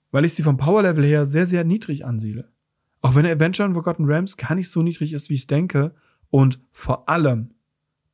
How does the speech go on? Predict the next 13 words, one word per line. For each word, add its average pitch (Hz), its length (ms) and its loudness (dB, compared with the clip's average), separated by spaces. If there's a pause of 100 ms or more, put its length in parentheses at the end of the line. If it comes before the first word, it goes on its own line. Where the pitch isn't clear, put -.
Baldur's 180 460 2
Gate 113 300 -8 (380)
überhaupt 180 500 0
nicht 139 160 2
so 131 120 0
tief 127 300 -4
angesiedelt 123 540 0
sein 123 320 0
sollte, 123 420 0
wie 135 180 0
ich 123 200 -8
das 113 200 -8
denke. 135 380 -2